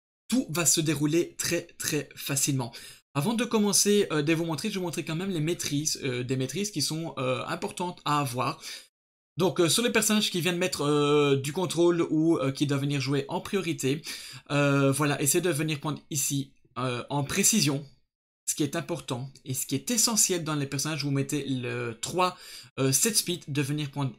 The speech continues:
ici. L'augmentation des bonus de jeu de statistiques de quinze pour cent. Pourquoi ? Car ça va vous apporter cinq ou six de speed en plus si vous mettez trois,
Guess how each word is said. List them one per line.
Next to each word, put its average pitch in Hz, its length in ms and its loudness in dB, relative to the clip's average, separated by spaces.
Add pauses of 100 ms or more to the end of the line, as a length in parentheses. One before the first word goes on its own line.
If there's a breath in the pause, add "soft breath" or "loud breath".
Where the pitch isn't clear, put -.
ici. - 480 0 (920 loud breath)
L'augmentation 214 580 4
des 185 100 0
bonus 180 280 0
de 170 60 -2
jeu 175 60 0
de 160 40 -2
statistiques 156 500 -2
de 151 80 0
quinze 147 320 0
pour 139 180 -4
cent. 127 180 0
Pourquoi ? 180 340 -2
Car 190 120 -6
ça 156 120 -2
va 156 60 0
vous 143 100 -2
apporter 143 580 -4
cinq 202 380 2 (100)
ou 156 140 -2
six 214 380 2
de 165 100 2
speed - 340 -2 (140)
en 196 100 0
plus 165 200 -6
si - 160 2
vous 165 60 4
mettez 156 460 0
trois, 170 340 -2